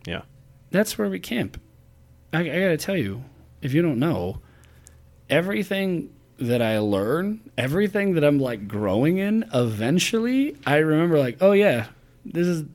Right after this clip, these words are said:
Speaker 2: literally, it's the gospel." I just, I'm always, I'm always thinking that somehow I'm, like, getting away from that or growing. And the thing about growing is that you're actually consistently getting closer to the cross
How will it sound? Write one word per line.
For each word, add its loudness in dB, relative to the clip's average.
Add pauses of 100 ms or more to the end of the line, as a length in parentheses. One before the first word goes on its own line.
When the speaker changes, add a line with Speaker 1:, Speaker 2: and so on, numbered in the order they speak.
Speaker 2:
literally, 2
it's -8
the -8
gospel." -2 (840)
I 0
just, -2
I'm 0
always, 2
I'm 2
always 0
thinking 0
that -6
somehow -4
I'm, -2
like, -6
getting -2
away -2
from -6
that -2
or -4
growing. -6 (840)
And 2
the -2
thing -2
about 0
growing -2
is -4
that -12
you're -2
actually -4
consistently -4
getting -4
closer -6
to -8
the -8
cross -6